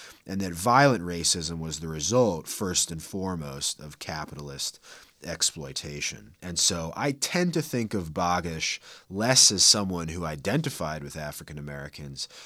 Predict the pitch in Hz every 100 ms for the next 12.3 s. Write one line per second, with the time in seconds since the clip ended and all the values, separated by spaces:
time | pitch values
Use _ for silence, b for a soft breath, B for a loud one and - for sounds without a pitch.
0 | B - 90 - 120 117 110 101 85 -
1 | 98 92 92 82 80 - 80 78 76 71
2 | 78 78 80 82 78 71 67 82 85 82
3 | - - - 78 78 76 67 69 71 85
4 | - - 80 78 - 65 110 104 - B
5 | B B B 87 - 123 110 - 98 90
6 | 85 - 76 76 73 B B B - 80
7 | 85 87 - 85 73 - - 85 80 78
8 | 67 - - 113 113 107 - 76 76 76
9 | B B B - 85 80 78 98 95 90
10 | 80 - 82 76 71 71 - 73 71 69
11 | 69 - - 78 80 107 127 123 92 80
12 | 76 76